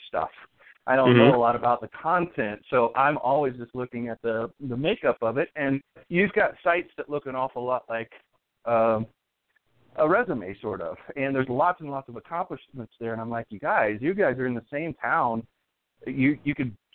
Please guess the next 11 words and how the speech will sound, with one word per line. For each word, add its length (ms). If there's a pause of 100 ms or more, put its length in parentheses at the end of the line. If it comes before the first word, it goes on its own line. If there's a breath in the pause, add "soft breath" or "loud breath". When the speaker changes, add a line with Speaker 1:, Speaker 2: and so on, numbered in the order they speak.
Speaker 1:
go 300 (280)
you 120
know, 260 (160)
bloody 320
each 320
other 240
up 220
<laughs> 40
all 200
you 200
want, 380